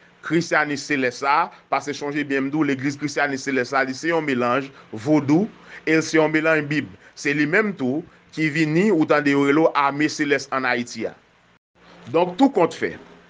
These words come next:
ou te mèt chache nan nenpòt legliz ame selès an Ayiti. Ou pa gen dwa janm wè. Kote yon pastè ame selès, oubyen yon pwofèt ame selès, kanpe, epi l pran Bib la pou l ap fè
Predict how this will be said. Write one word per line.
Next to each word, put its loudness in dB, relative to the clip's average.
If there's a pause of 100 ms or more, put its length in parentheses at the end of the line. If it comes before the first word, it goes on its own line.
(320)
ou 0
te 4
mèt 4
chache 0
nan -6
nenpòt -4
legliz -4 (100)
ame 0
selès 0
an -2
Ayiti. -4 (480)
Ou -2
pa 2
gen 0
dwa 4
janm -2
wè. -4 (600)
Kote 2
yon 2
pastè 0
ame 0
selès, -2
oubyen 0
yon -2
pwofèt -2
ame 0
selès, -2 (600)
kanpe, 2 (100)
epi 0
l -4
pran -2
Bib -2
la 2
pou -2
l 2
ap -6
fè -2